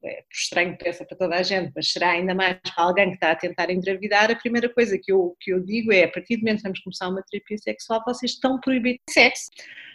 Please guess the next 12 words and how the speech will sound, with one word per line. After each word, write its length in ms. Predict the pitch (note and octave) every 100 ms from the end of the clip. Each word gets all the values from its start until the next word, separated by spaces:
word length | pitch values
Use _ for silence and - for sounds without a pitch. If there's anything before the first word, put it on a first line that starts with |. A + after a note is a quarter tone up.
| _
Alguém 380 | G3 A3 C#4+ E4
que 100 | D4
ouviste, 720 | C#4 A3+ A#3+ A3+ - G3 G#3 - - -
quando 260 | A3 G3 G3
tem 320 | G#3+ G3 F#3+
a 100 | F#3
vontade 560 | F#3+ F#3+ G3 F3+ F3
de 80 | E3+
engravidar, 720 | F3+ F#3 F#3 G3+ G3+ G3+ A3+ -
é 180 | - A#3+
tipo, 300 | B3 B3+ B3+
ok, 260 | B3 B3